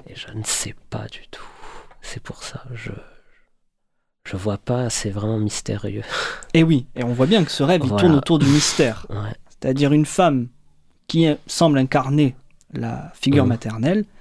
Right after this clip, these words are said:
Speaker 2: mais qui en même temps reste très mystérieuse.
Speaker 1: Ouais.
Speaker 2: Non identifiée, puisqu'on ne voit pas son visage.
Speaker 1: Et surtout que je retiens, j'ai re-, j'ai juste retenu ça, c'est ça qui m'a fait réveiller. Et je, il me semble que je parlais aussi,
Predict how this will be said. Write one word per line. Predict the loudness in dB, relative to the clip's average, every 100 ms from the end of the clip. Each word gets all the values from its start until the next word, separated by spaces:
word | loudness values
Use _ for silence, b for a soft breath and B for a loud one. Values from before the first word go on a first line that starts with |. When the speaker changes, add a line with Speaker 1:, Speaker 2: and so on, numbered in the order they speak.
| b b b -2
Speaker 2:
mais | 0
qui | 2
en | 2
même | 2
temps | 0
reste | 0 -2 0
très | 2
mystérieuse. | 2 0 -2 0 -2 -4 -10 -4
Speaker 1:
Ouais. | -4 -2 4
Speaker 2:
Non | 4 6
identifiée, | 4 2 0 -2 -2 0
puisqu'on | -2 -2 0
ne | 0
voit | 0
pas | -4
son | -4 -6
visage. | -8 -8 -10 -12 -16 _ -8
Speaker 1:
Et |
surtout | -6 -6 -6
que | -4
je | -4
retiens, | -4 -6 -6 -4 -4 -4
j'ai | -2 0
re-, | -2
j'ai | -2 0 0
juste | 0 -2 -4
retenu | 4 6 6 4
ça, | 0 -2
c'est | -4 -4
ça | -6
qui | -4 -4
m'a | -4
fait | -8
réveiller. | -8 -6 -4 -6 -8 B B -4
Et |
je, | -2 2
il | 2
me | 2
semble | 2 0
que | 0
je | -2
parlais | -4 -6 -4 -4 -4
aussi, | -6 -10 -12 -12